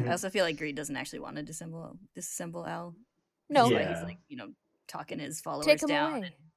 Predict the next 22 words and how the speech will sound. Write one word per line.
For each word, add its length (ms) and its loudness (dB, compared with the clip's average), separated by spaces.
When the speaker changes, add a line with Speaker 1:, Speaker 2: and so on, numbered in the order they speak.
Speaker 1:
basically 260 -8
just 160 -4
using 200 -6
it 80 -4
as 100 -6
a 80 -8
threat 320 -6
for, 380 -10
to 80 -12
get 160 -8
Ed 220 -12
to 200 -10
cooperate. 480 -12
Speaker 2:
He's 140 0
Speaker 3:
Yeah. 60 -8
Speaker 2:
trying 320 4
to 120 -10
do 160 -2
the 100 4
Marty 280 4
McFly 500 4
move 320 -2